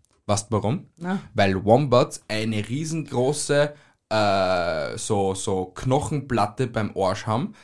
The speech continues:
Speaker 1: dass
Speaker 2: Ja.
Speaker 1: wenn einer irgendeiner in den Arsch beißt, der tut einer nix.
Speaker 2: Geiler Scheiß,
Speaker 1: Mhm,
Speaker 2: Alter.
Speaker 1: und haben so ein eigenes Schutzschild als Arsch.
Speaker 2: Wow.
Speaker 1: Mhm. Find ich auch voll crazy.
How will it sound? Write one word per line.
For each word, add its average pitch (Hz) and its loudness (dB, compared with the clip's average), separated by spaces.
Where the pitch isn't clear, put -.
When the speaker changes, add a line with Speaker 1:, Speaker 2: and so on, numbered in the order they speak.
Speaker 1:
dass 110 -2
Speaker 2:
Ja. 110 -2
Speaker 1:
wenn 120 2
einer 120 -2
irgendeiner 120 0
in 95 -4
den - -4
Arsch 104 2
beißt, 107 0
der 117 -2
tut 107 -4
einer 90 -8
nix. - -16
Speaker 2:
Geiler - -18
Scheiß, 165 -2
Speaker 1:
Mhm, 185 2
Speaker 2:
Alter. - 2
Speaker 1:
und - 0
haben 113 2
so 120 2
ein 110 2
eigenes 120 0
Schutzschild 117 -4
als 92 -6
Arsch. - -6
Speaker 2:
Wow. - -6
Speaker 1:
Mhm. 95 -6
Find 123 0
ich 107 4
auch 101 4
voll 104 -2
crazy. 92 -6